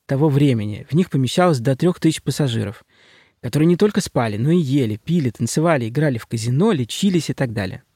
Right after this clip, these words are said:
Небольшой город принимал форму компактного, эффективного и стремительного судна.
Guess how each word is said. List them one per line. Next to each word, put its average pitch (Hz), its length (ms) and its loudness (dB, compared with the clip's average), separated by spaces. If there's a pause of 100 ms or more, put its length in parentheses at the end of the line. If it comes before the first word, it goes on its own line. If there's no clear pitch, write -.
(320)
Небольшой 147 500 0
город 170 380 0 (320)
принимал 135 400 -2
форму 165 360 0
компактного, 151 680 -2 (200)
эффективного 160 580 0
и - 140 -4
стремительного 151 760 0
судна. 110 420 -4